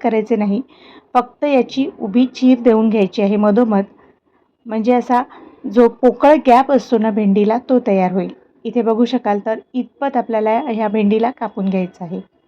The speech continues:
तर अशाच प्रकारे आपण सगळी भेंडी कापून घेणार आहोत.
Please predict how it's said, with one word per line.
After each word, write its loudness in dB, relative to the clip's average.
तर 2
अशाच 4
प्रकारे 0
आपण -4
सगळी -2
भेंडी 2
कापून -8
घेणार -2
आहोत. -6